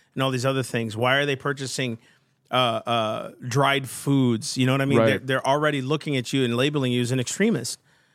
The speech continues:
Speaker 1: uh, because you shop at these places. And, dude, if I was Bass Pro and Cabela's, bro,
Speaker 2: I'd be
Speaker 1: I'd be th-,
Speaker 2: mad, dude.
Speaker 1: man,
Speaker 2: Lawsuits
Speaker 1: dude,
Speaker 2: up the
Speaker 1: Gander
Speaker 2: wazoo.
Speaker 1: Mountain, all these places, I'd be like, "Bump, forget this." You know what I mean?
Speaker 2: I think they should all get together and they should put out a massive lawsuit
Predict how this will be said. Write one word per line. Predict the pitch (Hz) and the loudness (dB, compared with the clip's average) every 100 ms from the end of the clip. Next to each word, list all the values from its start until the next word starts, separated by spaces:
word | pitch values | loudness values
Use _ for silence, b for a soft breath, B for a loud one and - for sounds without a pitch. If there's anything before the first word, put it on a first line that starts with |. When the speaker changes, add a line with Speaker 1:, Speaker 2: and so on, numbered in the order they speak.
| _ - | _ 0
Speaker 1:
uh, | 123 117 | 2 2
because | 127 127 175 180 | -2 0 2 2
you | 170 | 0
shop | - 131 120 | 2 2 0
at | 123 | -4
these | 113 | -4
places. | - 117 113 110 | -2 -2 -2 -4
And, | 117 | 0
dude, | 165 170 | 2 2
if | 139 | 2
I | 156 | 2
was | 196 135 | 2 0
Bass | 143 156 | 0 -2
Pro | - 160 | -2 -4
and | 151 | -4
Cabela's, | 131 120 135 147 | -4 -2 0 0
bro, | 139 160 170 - b - | 0 -2 -2 -8 b 2
Speaker 2:
I'd | 139 | 4
be | 135 | 4
Speaker 1:
I'd | 165 | 2
be | |
th-, | 135 | 2
Speaker 2:
mad, | 120 117 113 | 2 2 2
dude. | 151 | 4
Speaker 1:
man, | 165 165 143 | 4 4 4
Speaker 2:
Lawsuits | 135 131 135 135 | 6 4 2 0
Speaker 1:
dude, | 117 - | -4 -4
Speaker 2:
up | 120 | -2
the | |
Speaker 1:
Gander | 151 156 | 0 2
Speaker 2:
wazoo. | 139 | 2
Speaker 1:
Mountain, | 147 156 - | 0 0 -2
all | 139 147 | 0 0
these | 160 - | 0 -2
places, | 190 156 147 123 | 0 0 0 0
I'd | 131 | 2
be | 190 | 2
like, | 156 123 - _ _ _ _ _ _ - | 2 0 -6 _ _ _ _ _ _ -2
"Bump, | 151 196 - 131 131 | 0 0 -2 -12 -8
forget | - 147 127 175 214 | -4 -2 2 0 0
this." | 117 151 123 117 - - | -2 0 -2 -6 -10 -6
You | 123 | -2
know | 139 | 0
what | |
I | 135 | 2
mean? | 143 165 | 0 4
Speaker 2:
I | 131 | 4
think | 143 151 143 | 4 2 2
they | 143 | 2
should | - 120 | 4 4
all | 120 | 4
get | 143 151 | 2 -2
together | - 143 117 107 110 | 0 0 2 2 0
and | - 117 | -2 -2
they | 117 | 0
should | 120 127 120 _ _ - | 0 -4 -8 _ _ -4
put | 131 127 | 0 2
out | 120 | 2
a | 113 | 0
massive | 104 110 117 131 165 147 | -2 0 0 0 -2 -2
lawsuit | 143 151 156 - 107 104 | 0 0 0 -2 -2 -4